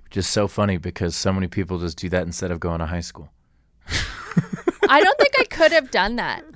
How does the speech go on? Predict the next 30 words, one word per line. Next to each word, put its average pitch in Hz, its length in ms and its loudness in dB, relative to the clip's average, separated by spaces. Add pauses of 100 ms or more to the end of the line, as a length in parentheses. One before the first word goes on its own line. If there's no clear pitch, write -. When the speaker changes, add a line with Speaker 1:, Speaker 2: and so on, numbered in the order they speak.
Speaker 2:
And 254 140 -2
I'll 254 100 0
tell 285 200 -4
you 311 140 -6
why. 254 200 0
Like, 202 200 -6
I 214 80 -2
think, 220 400 -10
so 226 280 -6
I'm 220 180 -6
the 208 180 -8
oldest 233 480 -6
daughter 202 380 -6
of 196 100 -8
three 208 240 -12
kids 165 520 -10
from 190 260 -8
Speaker 1:
Yeah. 196 140 -2
Speaker 2:
two 262 320 -8
parents 262 460 -8
who 269 280 -10 (220)
immigrated 247 580 -6
from 220 160 -16
South 214 280 -14
Korea. 214 360 -12 (240)
They 220 120 -2
owned 220 200 -2
a 208 80 -6
convenience 208 640 -8
store. 214 520 -10